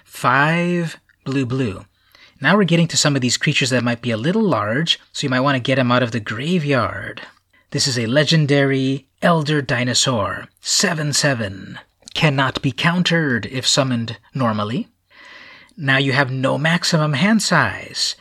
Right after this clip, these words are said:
and whenever an opponent casts a non-creature spell, draw a card. Lastly, discard three cards,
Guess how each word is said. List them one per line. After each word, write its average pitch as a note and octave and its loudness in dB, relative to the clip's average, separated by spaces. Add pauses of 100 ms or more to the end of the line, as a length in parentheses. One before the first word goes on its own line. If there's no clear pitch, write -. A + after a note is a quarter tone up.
(200)
and C#3 -2
whenever C3 2
an C#3 0
opponent D3 -2 (200)
casts - -2
a A2+ -4
non-creature D3 0
spell, D3 0
draw A2+ -4
a C3 -4
card. G3+ -2 (680)
Lastly, G2+ -2 (260)
discard C#3 0 (120)
three F3 0
cards, D3+ 0